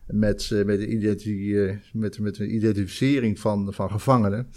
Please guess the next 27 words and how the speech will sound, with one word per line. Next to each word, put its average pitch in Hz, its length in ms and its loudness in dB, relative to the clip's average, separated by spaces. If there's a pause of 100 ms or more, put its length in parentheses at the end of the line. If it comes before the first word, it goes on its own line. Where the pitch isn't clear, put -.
(360)
Ehm, 110 360 2
wij 120 160 6
herdenken 123 460 4
gewoon 120 280 4
eigenlijk 117 320 0
alle 139 240 2
kleuren 123 360 4
die 113 120 2
je 113 60 4
tegen 110 320 6
kunt 92 120 -2
komen. 90 400 0 (800)
En, 104 400 0
eh, 107 120 -4
dat 110 240 2
is 113 80 2
eigenlijk 113 180 2
de 113 80 0
symboliek 113 440 2
van 113 160 0
die, 107 220 -2
van 117 100 -2
die 104 80 -2
kleuren 110 300 0
die 104 120 0
wij 104 140 0
gebruiken. 98 540 -4